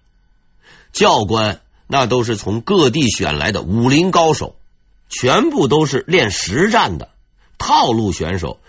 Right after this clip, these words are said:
一般不在聘请之列。考虑到大家文化程度不同，智商也有差异，为保证良好的教学效果，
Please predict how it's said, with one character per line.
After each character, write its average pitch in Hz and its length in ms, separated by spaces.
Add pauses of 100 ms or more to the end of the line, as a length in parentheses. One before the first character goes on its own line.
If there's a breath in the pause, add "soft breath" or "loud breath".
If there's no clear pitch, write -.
(140 soft breath)
一 147 240
般 135 240 (140)
不 131 240
在 135 180
聘 120 300
请 90 220
之 104 100
列。 120 240 (1300)
考 147 200
虑 190 120
到 180 120
大 170 160
家 170 140
文 160 220
化 156 160
程 156 260
度 185 100
不 156 140
同， 127 280 (120)
智 143 240
商 165 320
也 131 160
有 127 100
差 160 320
异， 185 240 (540 soft breath)
为 147 180
保 107 240
证 131 180
良 120 300
好 85 240
的 80 140
教 135 200
学 104 200
效 139 220
果， 85 260